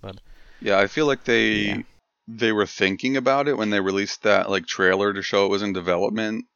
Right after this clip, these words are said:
Speaker 2: and then when fans saw, like, Fallout seventy-six,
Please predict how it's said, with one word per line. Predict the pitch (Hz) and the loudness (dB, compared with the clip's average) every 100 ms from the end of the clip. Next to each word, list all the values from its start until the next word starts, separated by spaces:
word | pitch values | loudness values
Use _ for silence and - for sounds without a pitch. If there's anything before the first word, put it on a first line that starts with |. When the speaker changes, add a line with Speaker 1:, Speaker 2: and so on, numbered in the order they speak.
| _ - | _ -8
Speaker 2:
and | 98 95 92 92 | -4 -2 -2 0
then | 95 95 95 95 | 0 0 -4 -6
when | 98 92 92 92 90 - | -6 -6 -6 -6 -8 -10
fans | - 95 95 95 95 | -6 -4 -2 -4 -6
saw, | - 98 92 | -6 -2 -2
like, | 90 87 - - | -2 -6 -14 -4
Fallout | 92 92 101 | 0 0 -2
seventy-six, | 98 90 - 98 101 - - | -6 -8 -6 -2 -2 -4 -14